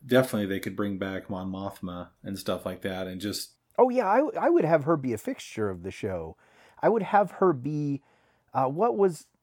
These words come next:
Speaker 2: was it Bosley? What was the guy on Charlie's Angels that would give them their missions each week?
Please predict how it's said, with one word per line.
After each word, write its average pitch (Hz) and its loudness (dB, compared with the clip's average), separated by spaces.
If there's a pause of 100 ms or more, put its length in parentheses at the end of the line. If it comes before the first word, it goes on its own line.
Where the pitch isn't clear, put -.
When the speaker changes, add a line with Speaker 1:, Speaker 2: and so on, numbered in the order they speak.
Speaker 2:
was 151 2
it 120 0
Bosley? 151 4
What 208 2
was 185 -2
the 202 0
guy 156 4
on 143 2
Charlie's 123 2
Angels 120 -2
that 131 2
would 110 -4
give 117 -4
them 110 -4
their 101 -6
missions 90 -10
each 98 -12
week? 87 -16